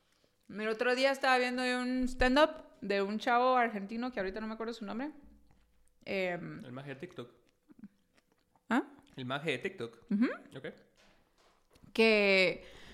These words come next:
Speaker 2: está, digamos, él, su stand-up es interactivo, ¿verdad? Y está como una chava planteándole la problemática.
Speaker 1: Crowdworking.
Speaker 2: Ah, y ya lo aprendimos de,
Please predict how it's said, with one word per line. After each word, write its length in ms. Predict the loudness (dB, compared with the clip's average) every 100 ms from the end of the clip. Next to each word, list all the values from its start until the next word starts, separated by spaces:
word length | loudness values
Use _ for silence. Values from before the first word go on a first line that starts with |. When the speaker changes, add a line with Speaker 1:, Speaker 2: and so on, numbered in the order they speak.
| -6
Speaker 2:
está, 880 | -2 -2 6 8 10 10 10 8 2
digamos, 640 | 2 4 6 4 0 -2 0
él, 220 | 0 0
su 240 | 0 2
stand-up 360 | 4 4 4 4
es 140 | 2
interactivo, 480 | 2 2 2 6 8
¿verdad? 300 | 10 8 8
Y 40 | 6
está 560 | 6 6 8 6 4 -2
como 440 | 0 0 0 -4 -12 _ _ _ -2
una 220 | 4 4
chava 460 | 8 8 10 8
planteándole 540 | 6 2 2 0 2 4
la 140 | 4
problemática. 720 | 4 2 2 0 -2 -2 -2 0
Speaker 1:
Crowdworking. 880 | 0 2 0 -2 -4 -6 -16 -18 -18 -20 -20 -18 -16 -18 -18 -14 -6
Speaker 2:
Ah, 160 | -6 -6 -8
y 100 | -2
ya 100 | 4
lo 100 | 4
aprendimos 580 | 4 0 0 4 4 6
de, 560 | 6 6 4 0 -2